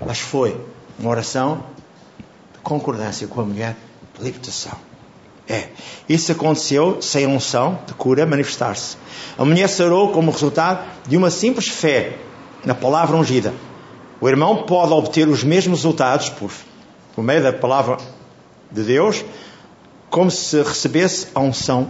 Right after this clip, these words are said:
de cura. Deus pode fazer o mesmo consigo, em qualquer instante. Pois eu tenho aqui um, um outro, um outro testemunho,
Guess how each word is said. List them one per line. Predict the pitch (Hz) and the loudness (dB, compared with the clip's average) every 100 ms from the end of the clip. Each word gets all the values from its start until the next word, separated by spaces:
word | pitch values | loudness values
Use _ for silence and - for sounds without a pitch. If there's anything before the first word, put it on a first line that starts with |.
| 127 | -6
de | - | -8
cura. | - 120 117 - - - - - - - 143 | -6 -6 -8 -12 -16 -20 -20 -20 -18 -10 0
Deus | 214 220 | 0 2
pode | 202 240 | 0 2
fazer | 185 170 | 2 4
o | 170 | 4
mesmo | 160 156 160 | 4 2 0
consigo, | - 170 - 98 - - - - - | 0 -2 0 -4 -6 -16 -18 -18 -6
em | - 170 | 0 2
qualquer | 185 170 185 | 2 4 2
instante. | 185 - 139 110 - - - - - - - | 2 2 0 0 -6 -16 -16 -20 -20 -20 -4
Pois | - 247 | 2 4
eu | 233 | 6
tenho | 226 214 | 6 4
aqui | - 202 | 4 4
um, | 190 196 185 160 - | 6 6 4 2 0
um | - 139 | 2 4
outro, | 160 160 135 127 117 - - - - - - - - - - - - - - - - - - 120 | 4 4 4 4 2 -2 -14 -16 -8 -8 -8 -14 -18 -14 -10 -10 -12 -18 -12 -12 -12 -6 -4 -4
um | 123 139 139 | 0 2 2
outro | 143 143 131 | 2 2 2
testemunho, | - - 151 170 196 | 0 -4 2 4 4